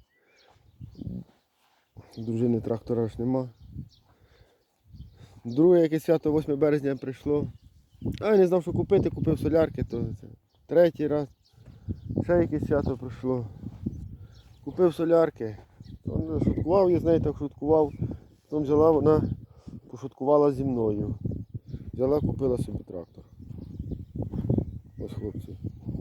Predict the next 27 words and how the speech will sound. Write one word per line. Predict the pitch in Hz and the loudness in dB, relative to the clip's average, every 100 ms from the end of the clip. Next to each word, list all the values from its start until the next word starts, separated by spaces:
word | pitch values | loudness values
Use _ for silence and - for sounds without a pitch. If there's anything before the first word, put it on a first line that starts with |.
| - | 2
Купила | 190 180 | 4 4
дружина | 165 143 147 151 143 123 110 - | 2 0 0 0 0 -2 -4 -6
трактора | 135 135 127 131 | -4 -4 -2 -2
і | |
каже, | 123 123 127 117 101 - - - - - | -2 -2 0 0 -4 -12 -12 -16 -14 -10
"Купив | 147 220 240 | 0 4 6
мені | 208 180 | 6 6
на | 156 | 6
день | 139 | 4
народження | 135 127 117 107 104 104 95 - - | 2 2 2 0 -6 -8 -10 -4 0
солярки, | - 127 113 - 113 | 2 2 0 -2 -4
заливай | 139 165 160 151 | 4 6 8 6
в | 131 | 4
мій | 131 | -2
трактор". | - 120 113 - 104 107 117 139 139 | 0 -2 -2 -6 -18 -16 -12 -10 -10
<laughs> | - - - - - | -14 -20 -20 -14 -8
Купив | 135 208 - | 4 4 6
на | 208 | 6
восьме | 185 175 156 | 6 4 -2
березня, | 160 160 147 131 101 113 - - - _ | 0 2 2 2 -2 -8 -8 -18 -20 _
заливай | 127 160 175 165 151 139 | 2 6 8 8 6 4
в | |
мій | 135 | 0
трактор. | 117 120 110 - 107 101 - _ _ _ _ _ _ _ _ _ _ - | -2 -4 -6 -6 -14 -16 -20 _ _ _ _ _ _ _ _ _ _ -4
Ось | 147 170 | -2 0
такий, | 143 - 139 135 113 - _ _ | -2 -2 0 0 -2 -14 _ _
такий | 123 117 139 139 | -14 -4 -2 -2